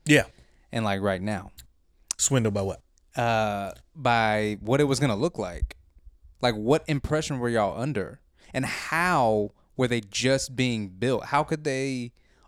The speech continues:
Speaker 2: open for lease? This must have been a brand new thing.
Speaker 1: Yeah, so it's a, it's like a, it's like a little community, and they were just adding more trailers to it.
Speaker 2: So y'all had never gone to look at it?
Speaker 1: Never, yeah. We s-
Speaker 2: How did
Speaker 1: there's
Speaker 2: y'all trust that?
Speaker 1: There was a few pictures online.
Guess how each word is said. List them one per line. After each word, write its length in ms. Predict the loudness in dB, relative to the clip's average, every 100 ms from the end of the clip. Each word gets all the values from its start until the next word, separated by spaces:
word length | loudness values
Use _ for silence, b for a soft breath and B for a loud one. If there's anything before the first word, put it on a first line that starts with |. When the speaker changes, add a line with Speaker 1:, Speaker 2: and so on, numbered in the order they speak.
| -2
Speaker 2:
open 320 | 0 2 -2
for 180 | -4 -6
lease? 520 | -4 -2 -2 -2 -6
This 200 | -6 -8 -4
must 200 | -6 -6
have 80 |
been 120 | -8 -8
a 40 |
brand 400 | -6 -2 -2 0
new 180 | -2 -4
thing. 440 | -6 -10 -10 -14 -20 _ _ -10 B B B 4
Speaker 1:
Yeah, 180 | 6
so 200 | 8 8
it's 140 | 8 6
a, 60 | 2
it's 160 | 2 0
like 180 | 4
a, 220 | 6 6 4
it's 140 | 2
like 120 | 2
a 40 | 4
little 180 | 4 4
community, 340 | 2 2 4
and 80 | 4
they 80 | 4
were 100 | 4
just 200 | 2 2
adding 360 | 4 4 2 2
more 300 | 2 2 0
trailers 560 | -2 -4 -2 -2 -4 -6
to 220 | -8 -14
it. 120 | -18 -20 _ -4
Speaker 2:
So 140 | 0
y'all 240 | 2 2
had 160 | 2 -2
never 400 | -2 0 0 0
gone 220 | 0 0
to 60 | 0
look 260 | -2 -2
at 160 | -2 -4
it? 140 | -8 _ _
Speaker 1:
Never, 480 | -6 -2 0 0 -2
yeah. 360 | 0 2 2 0
We 140 | 2 2
s- 140 | 4
Speaker 2:
How 60 | 6
did 100 | 6
Speaker 1:
there's 140 | 6
Speaker 2:
y'all 120 | 4 2
trust 300 | 0 -2 -2
that? 280 | -4 -2 2
Speaker 1:
There 120 | 2
was 120 | 2
a 40 | 0
few 180 | -4
pictures 460 | -4 -4 -2 0 4
online. 760 | 2 4 2 2 2 0 -4